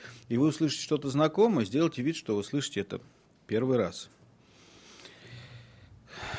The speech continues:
Итак, воскресение Иисуса Христа, как я уже сказал, это событие, которое изменило жизнь,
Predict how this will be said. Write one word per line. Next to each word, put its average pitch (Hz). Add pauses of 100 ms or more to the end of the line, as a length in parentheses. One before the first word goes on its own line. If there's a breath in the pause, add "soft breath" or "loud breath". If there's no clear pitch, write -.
(200 loud breath)
Итак, 202
воскресение 165
Иисуса 160
Христа, 202 (220 loud breath)
как -
я 143
уже 135
сказал, 160
это 131
событие, 131
которое 123
изменило 110
жизнь, 113